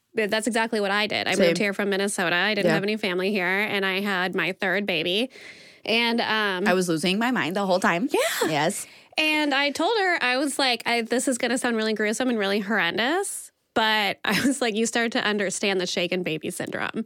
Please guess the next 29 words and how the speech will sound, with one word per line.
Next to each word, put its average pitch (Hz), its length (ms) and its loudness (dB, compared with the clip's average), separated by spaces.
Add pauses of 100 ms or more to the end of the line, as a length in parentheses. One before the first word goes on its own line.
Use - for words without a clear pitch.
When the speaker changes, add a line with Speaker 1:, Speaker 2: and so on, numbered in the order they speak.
(140)
Speaker 2:
Yes. 202 320 0 (440)
Speaker 1:
And 208 460 2
Speaker 2:
Yes. 226 320 2 (560)
You 233 140 4
start 277 220 2
to 285 100 2
understand 254 480 2
why 202 240 4
moms 202 380 2
get 214 200 -2
to 196 80 -6
the 196 80 0
point 202 220 0
that 185 100 -2
they 175 120 2
get 202 260 0
to, 170 200 2
because 185 380 0 (560)
we 226 140 4
do 208 260 0
not 208 380 2
emphasize 214 560 2
community 185 800 0
Speaker 1:
No. 214 420 2 (100)
Speaker 2:
or, 208 460 4 (480)
um, 180 480 2
the - 120 4
mental 208 420 2
health 190 320 2